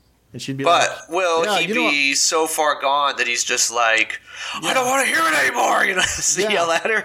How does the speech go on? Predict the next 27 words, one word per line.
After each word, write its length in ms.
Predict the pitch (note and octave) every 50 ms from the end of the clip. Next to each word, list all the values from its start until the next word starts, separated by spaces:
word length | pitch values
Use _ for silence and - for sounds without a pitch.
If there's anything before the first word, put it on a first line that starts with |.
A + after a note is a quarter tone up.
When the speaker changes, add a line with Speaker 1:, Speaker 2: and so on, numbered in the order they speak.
| -
Speaker 2:
you 80 | - F#3+
know? 200 | G3+ - - -
Speaker 1:
So, 360 | E3 E3 D#3 D#3 D#3 D#3 D#3
but 160 | D#3 F#3 G#3
the 80 | G3+ B3
problem 360 | G#3+ F#3+ G#3+ G#3+ A3 A3 G#3+ G3
is, 160 | F#3 D#3 E3
like 180 | D#3 D3 C#3
you 80 | - C#3+
said, 400 | C#3 - - F3 D#3+ C3+ B2 A#2+
for 260 | - - F3 F#3 G#3+
him 180 | A#3+ B3 A#3 G3+
to 140 | - - F3+
go 420 | D3+ C#3+ D3+ E3 E3+ E3 D#3+ D#3 D3
from, 420 | C#3 - D#3 C#3 C3 B2+ B2+ C3 -
"Oh, 220 | E3+ D#3+ D#3+ D#3+ D#3
I'm 180 | D3+ D3 D3
so 220 | C#3 - C#3 C3 B2
sad, 480 | B2 - C#3 B2+ B2+ B2+ B2+ B2 A#2+
I 100 | A#2+ A#2 B2
can't 320 | B2 - D#3 D3+ D3 -
even 220 | - C3+ B2+ B2 B2+
stand 400 | B2 - - C3+ B2+ B2+ B2 B2+
up, 260 | B2+ B2 A#2+ B2 -
I 120 | B2 B2+
can't 280 | B2+ - C#3+ C3+ C3 -
even 400 | C3 B2+ B2+ B2 B2 A2+ A2